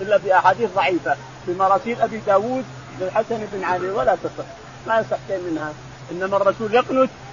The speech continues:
دعاء على ناس أو دعاء لناس بس، أما يدعو على ناس أو يدعو لأناس هذا قنوت الرسول. وأما "اللهم اهدنا" وما تبعها كل هذه ما، ما، ما قالها الرسول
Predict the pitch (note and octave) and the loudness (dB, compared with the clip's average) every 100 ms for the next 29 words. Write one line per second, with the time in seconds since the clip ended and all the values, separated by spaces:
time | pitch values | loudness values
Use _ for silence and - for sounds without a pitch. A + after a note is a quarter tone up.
0 | E3+ B3 A3 F#3+ A3 G3+ G#3 B3+ B3+ - | 4 8 10 10 10 8 8 10 10 6
1 | - A3+ B3 B3+ A3 A3+ G3+ F3+ D3+ - | 4 8 8 6 6 6 4 0 0 0
2 | E3+ - - - - F3+ F#3 G3 C4 C4 | -2 -2 -18 -18 -6 -2 2 4 4 4
3 | G3 G#3 F#3 F#3 D#3+ - B3+ C4+ C4+ G#3+ | 6 6 6 4 2 6 6 8 6 4
4 | A3 G3+ F#3 F3+ D3+ C3 A#3+ B3+ - G#3 | -4 -4 -4 -2 -2 8 8 8 2 -2
5 | F#3+ F#3+ F#3 F3+ F3+ E3+ C#3 - - D#3+ | -4 -4 -2 -2 0 -2 -4 -14 -8 6
6 | G#3+ B3 A#3 A3+ G#3+ G3+ G#3 G#3 B3+ A#3 | 8 10 8 8 8 8 4 2 0 4
7 | G#3+ G#3 - - G3+ G#3+ A3 B3 A#3 F#3+ | 4 4 -4 -2 2 4 4 4 6 8
8 | G#3 - C4+ A3+ A3 B3+ C4 G#3+ - - | 6 4 4 10 10 10 4 -8 -14 0
9 | G#3+ A3+ G#3+ G#3+ G#3 F#3+ A#3+ G3 F#3+ F#3 | 8 8 8 2 4 6 6 4 0 0
10 | G3 A3+ G#3+ - G3+ F3+ F3+ F3+ - A3 | 2 2 2 2 4 4 2 0 -2 0